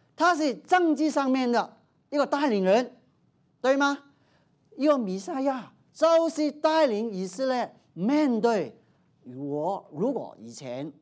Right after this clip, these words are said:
就是埃及啊、巴比伦，在现在，在新约的时间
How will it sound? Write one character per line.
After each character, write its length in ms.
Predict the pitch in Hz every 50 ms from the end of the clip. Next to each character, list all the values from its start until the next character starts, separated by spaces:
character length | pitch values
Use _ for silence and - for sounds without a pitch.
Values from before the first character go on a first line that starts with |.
| _ _ _ _ _
就 200 | _ 170 156 151
是 160 | 143 - 151 143
埃 240 | - 185 196 214
及 280 | 196 208 - - 95 85 _ _ _ _ _ _ _ _ _ _ _ _ _ -
啊、 160 | 131 135 127
巴 260 | - - 226 226 220
比 160 | 170 139 113
伦， 340 | 110 117 127 147 185 - - - _ _ _ _ _ _ _ _ _
在 220 | - 294 277 277
现 480 | - - - 330 349 330 311 285 262 233
在， 340 | 208 277 269 262 220 160
在 240 | 135 - 277 269 277
新 300 | 220 - - 330 330 320
约 140 | 294 294 269
的 80 | 269 254
时 180 | - 214 208
间 260 | 185 254 247 220 -